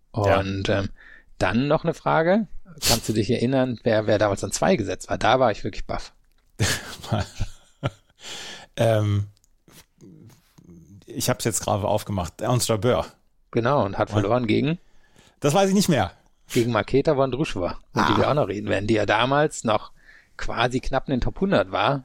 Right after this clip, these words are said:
Speaker 2: sich da
Speaker 1: Ja.
Speaker 2: irgendwie so reingemurmelt hatte.
Speaker 1: Er hatte
Speaker 2: Ähm,
Speaker 1: Protected Ranking angenommen für
Speaker 2: genau.
Speaker 1: die
Speaker 2: Und
Speaker 1: Australian
Speaker 2: dann
Speaker 1: Open.
Speaker 2: hier, ähm,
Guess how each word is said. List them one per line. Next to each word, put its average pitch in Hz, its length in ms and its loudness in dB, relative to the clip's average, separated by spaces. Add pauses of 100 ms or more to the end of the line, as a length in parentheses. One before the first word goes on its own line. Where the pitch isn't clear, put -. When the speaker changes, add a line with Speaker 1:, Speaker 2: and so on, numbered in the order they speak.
(120)
Speaker 2:
sich - 160 -6
da 117 80 2
Speaker 1:
Ja. 127 160 2
Speaker 2:
irgendwie 156 560 2
so 123 100 2
reingemurmelt 107 760 2
hatte. 107 220 2
Speaker 1:
Er 165 60 6
hatte 170 100 6
Speaker 2:
Ähm, 127 160 4
Speaker 1:
Protected 113 420 0
Ranking 151 340 2
angenommen 160 380 4 (240)
für 139 360 4
Speaker 2:
genau. 135 340 2 (240)
Speaker 1:
die 113 40 4
Speaker 2:
Und 127 120 6
Speaker 1:
Australian 120 340 4
Speaker 2:
dann 143 120 2
Speaker 1:
Open. 160 120 -2 (420)
Speaker 2:
hier, 127 520 2 (160)
ähm, 117 540 0